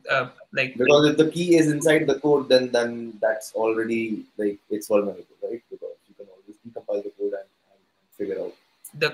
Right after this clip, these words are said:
Speaker 2: Uh,
Speaker 1: the key to encrypt the code is not, I mean, it's not within my code base. You're saying the library, co-, library's code base or something?
Speaker 2: Wherever, wherever, some code base. Like, it should not be in the code base.
Speaker 1: Hmm.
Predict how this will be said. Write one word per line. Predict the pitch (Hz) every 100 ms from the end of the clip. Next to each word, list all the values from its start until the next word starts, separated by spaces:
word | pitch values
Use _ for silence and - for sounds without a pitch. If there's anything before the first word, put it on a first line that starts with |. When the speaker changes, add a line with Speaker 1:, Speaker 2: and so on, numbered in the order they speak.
| -
Speaker 2:
Uh, | 196 170
Speaker 1:
the | 151
key | - 185
to | 214
encrypt | 160 165 180 180
the | 185
code | 170 175 202 190
is | 165
not, | 156 160 -
I | 180
mean, | 170
it's | -
not | 185 196
within | 175 160 185 190
my | 151 180
code | 180 160
base. | 139 185 - - _ -
You're | 156
saying | 170 196
the | 185
library, | 143 147 180 254 269 _ _ _
co-, | 170
library's | 160 143 151 170
code | - 160
base | 175 214
or | 180
something? | 190 185 240
Speaker 2:
Wherever, | 233 104 - _ -
wherever, | 104 101 95 95 _
some | 135 127
code | 113 104
base. | 95 - 92
Like, | 87 - - _ _
it | - -
should | 131
not | 143 135
be | 135 131
in |
the | 117
code | 107 98
base. | - - _ _ _ _ _ _ _ _ _ _ _ _ _ _ _
Speaker 1:
Hmm. | 175 135